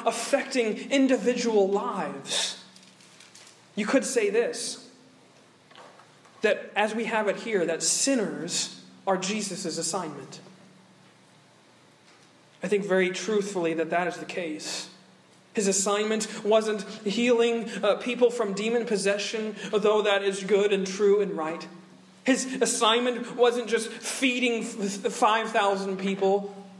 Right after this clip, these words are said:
though that is true and good and right. His mission, his assignment was the eradication of sin. And how does he do that? By taking that sin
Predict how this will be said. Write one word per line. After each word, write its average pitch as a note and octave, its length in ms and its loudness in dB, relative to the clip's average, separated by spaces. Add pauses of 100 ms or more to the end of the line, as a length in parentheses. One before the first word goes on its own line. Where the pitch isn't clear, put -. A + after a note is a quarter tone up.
(100)
though G#3+ 180 4
that G3+ 120 6
is F#3 220 0
true F#3+ 640 2
and F#3 140 -2
good E3+ 380 -2 (140)
and D3+ 160 -8
right. C#3+ 260 -8 (1300)
His A3 340 2
mission, F3+ 400 -2 (140)
his A#3 300 2
assignment F3 560 -4 (200)
was F#3+ 200 2 (140)
the F#3+ 260 0
eradication G#3 1120 0 (120)
of F#3 140 -4
sin. E3+ 400 -2 (160)
And F#3+ 120 0
how A3+ 180 2
does G#3+ 120 -8
he A3+ 120 -4
do A3 180 0
that? A#3 400 0
By F3+ 120 4
taking A#3 400 -2
that E3+ 120 0
sin G#3 460 2